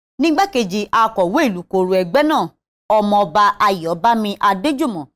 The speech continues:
ti fi ẹ̀sùn kan gómìnà ọ̀hún pé ó ń fi ẹnu bu iṣẹ́ Muhammadu Buhari kù lórí ìgbógun ti àrùn kòrónà. Nínú ìfọ̀rọ̀wérọ̀ pẹ̀lú àwọn oníròyìn kan lórí rédíò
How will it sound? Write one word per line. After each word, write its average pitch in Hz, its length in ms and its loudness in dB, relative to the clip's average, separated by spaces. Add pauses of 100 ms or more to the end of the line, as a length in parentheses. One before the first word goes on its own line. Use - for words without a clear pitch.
(220)
ti 381 100 -2
fi 320 160 -4 (120)
ẹ̀sùn 196 400 -2
kan 240 260 0
gómìnà 349 360 2
ọ̀hún 156 240 -6
pé 214 180 -2 (540)
ó 381 160 6
ń 339 40 -4
fi - 200 -2
ẹnu 254 240 2
bu 214 200 -2 (180)
iṣẹ́ 247 400 0 (280)
Muhammadu 247 460 0
Buhari 185 480 0
kù 302 180 -4 (460)
lórí 339 260 2 (140)
ìgbógun 190 640 -4
ti 202 220 -8 (340)
àrùn 165 540 -4
kòrónà. 180 640 -2 (1080)
Nínú 269 220 4
ìfọ̀rọ̀wérọ̀ 180 640 0 (460)
pẹ̀lú 359 280 2
àwọn 214 360 2
oníròyìn 302 480 2
kan 214 180 0
lórí 233 240 0 (120)
rédíò 285 360 0